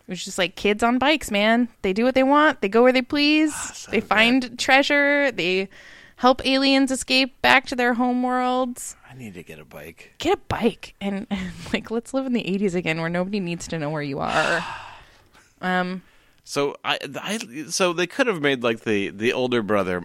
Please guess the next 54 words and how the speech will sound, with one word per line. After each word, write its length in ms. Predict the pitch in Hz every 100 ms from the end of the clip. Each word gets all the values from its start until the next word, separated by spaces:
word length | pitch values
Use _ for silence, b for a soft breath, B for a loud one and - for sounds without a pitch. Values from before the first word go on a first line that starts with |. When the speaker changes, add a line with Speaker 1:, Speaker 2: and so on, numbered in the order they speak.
| -
Speaker 2:
um, 420 | 87 90 87 87
was 140 | - 98
it 80 |
Michael? 560 | 76 98 117 127 123 131 -
Speaker 1:
Mm-hmm. 300 | 226 185 214 220 b
Speaker 2:
They 100 | -
could 160 | - 262
have 120 | 208
made 200 | 127 113
him 140 | 110 98
just 340 | 135 - -
kind 180 | - 110
of 100 | 85
a, 100 | 92 -
a 60 | 90
dick, 560 | 82 117 107 64 - - -
you 140 | 104
know? 300 | 98 92 101 - -
Speaker 1:
He 80 | 254
starts 380 | - 640 605 523 523
out 80 | 440
as 100 | 370
kind 240 | - 202
of 60 | 175
a 20 |
dick. 180 | 175 180
Speaker 2:
Oh, 80 | 202
yeah. 440 | 120 151 98 85 - _
Speaker 1:
But 120 | -
he 180 | 214 240
grows 400 | 214 214 185 185
on 200 | 160 90
you. 180 | - 53 196
Speaker 2:
Yeah. 320 | 117 104 78 - _
Speaker 1:
He, 140 | 208
he, 160 | 202 214
you 100 | 208
find 300 | - 208 202
his 100 | 170
Speaker 2:
He, 80 | -
Speaker 1:
kindness. 380 | 151 113 - 147
Speaker 2:
he 80 | 196
had 200 | 269 -
some, 260 | 226 151 -
uh, 60 | - - _ -
there 100 | -
were 60 | 190
some 220 | - 147
great, 500 | 104 120 131 143 -
mo-, 300 | 95 110 120
you 280 | 92 82 135
know, 100 | 120
great 300 | 104 135 151
moments 640 | 110 120 135 123 104 -